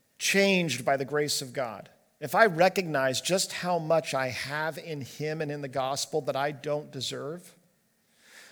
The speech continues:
what that does to me is it changes the way that I see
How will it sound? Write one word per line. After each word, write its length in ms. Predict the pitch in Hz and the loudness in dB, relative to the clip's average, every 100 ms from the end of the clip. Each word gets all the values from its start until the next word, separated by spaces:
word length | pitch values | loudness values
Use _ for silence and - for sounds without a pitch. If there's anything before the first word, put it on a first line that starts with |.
| - | 0
what 220 | 160 165 | 2 6
that 280 | 185 208 147 | 4 4 2
does 460 | 151 151 190 185 - | 4 4 4 2 -2
to 160 | 190 | -4
me 460 | 185 185 127 95 - _ _ _ _ - - _ - | -4 -6 -8 -12 -18 _ _ _ _ -20 -20 _ -4
is 180 | 175 143 | -2 0
it 220 | 160 - | -2 -4
changes 840 | - - 190 214 208 156 151 123 | -2 0 2 2 2 0 -2 -2
the 100 | - | -2
way 180 | 143 143 | 2 2
that 140 | 139 | 4
I 140 | 139 135 | 2 2
see 640 | - - 156 139 123 123 | 2 0 -2 -6 -8 -12